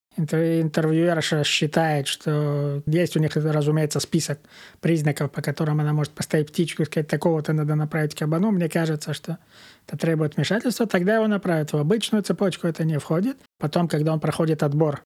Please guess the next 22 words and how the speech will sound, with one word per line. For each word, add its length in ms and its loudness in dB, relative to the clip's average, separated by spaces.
в 40 -20
те 100 2
или 80 2
иные 180 2
подразделения, 640 2
разведку 400 2
и 60 2
прочее, 340 2
там 220 2
уже 180 2
кабан 300 2
есть, 220 2
потому 260 2
что 120 0
они 120 4
уже 160 2
смотрят, 500 0
подходит 500 0
ли 60 2
нам 180 0
такой 280 -2
человек 260 -2